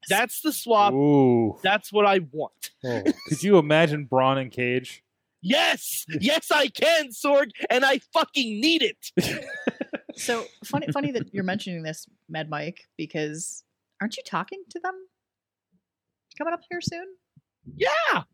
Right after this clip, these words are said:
Speaker 3: Awesome.
Speaker 1: Yeah, Thursday.
Speaker 3: On Thursday?
Speaker 1: On Thursday.
Speaker 3: Holy crap.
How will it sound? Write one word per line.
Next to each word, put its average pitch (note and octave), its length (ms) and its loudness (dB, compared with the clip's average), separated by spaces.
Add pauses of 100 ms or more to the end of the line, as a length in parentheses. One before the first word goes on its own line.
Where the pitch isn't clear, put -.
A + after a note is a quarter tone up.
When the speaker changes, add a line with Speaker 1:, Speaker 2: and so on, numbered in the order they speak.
(760)
Speaker 3:
Awesome. - 120 -12
Speaker 1:
Yeah, B4 240 2
Thursday. C4+ 680 0 (260)
Speaker 3:
On C4+ 140 -2
Thursday? F4+ 600 0 (600)
Speaker 1:
On B3+ 200 -4
Thursday. G#3+ 680 2
Speaker 3:
Holy A4+ 140 -2
crap. A4+ 400 -10